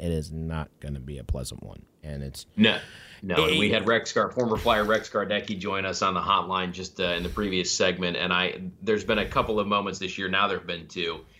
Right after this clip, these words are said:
Speaker 2: They had to have, I think, certainly a come to Jesus moment after the embarrassing loss to Fordham.
Speaker 1: Yeah.
Speaker 2: And I think Rex is saying it, it might be time for a second, uh,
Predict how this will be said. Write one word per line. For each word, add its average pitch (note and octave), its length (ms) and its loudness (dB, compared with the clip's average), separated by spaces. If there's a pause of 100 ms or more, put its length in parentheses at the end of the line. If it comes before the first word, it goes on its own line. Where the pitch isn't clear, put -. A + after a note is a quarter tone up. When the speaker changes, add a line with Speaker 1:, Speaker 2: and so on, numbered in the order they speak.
(260)
Speaker 2:
They G2+ 100 2
had B2+ 200 4
to C3 100 2
have, A2 340 0
I G2 140 -6
think, G2+ 240 -10
certainly G#2 540 -6
a F2 100 -4
come G2+ 180 -6
to G2 60 -4
Jesus F#2 440 -6
moment F2+ 420 -2
after F2 380 0
the F2 140 -2
embarrassing F#2 600 -2
loss E2+ 260 0
to F2 80 -14
Fordham. E2+ 600 -4
Speaker 1:
Yeah. E2 180 -2 (260)
Speaker 2:
And F2+ 120 0
I F2 120 2
think F#2 320 -2
Rex F#2+ 340 2
is F2 260 -4 (160)
saying F2 440 0
it, F2 200 -6
it E2+ 120 -6
might F2 200 0
be E2+ 100 -6
time F2 380 0
for D#2+ 520 -6
a E2 80 -6
second, F2 580 -2
uh, D#2 300 -4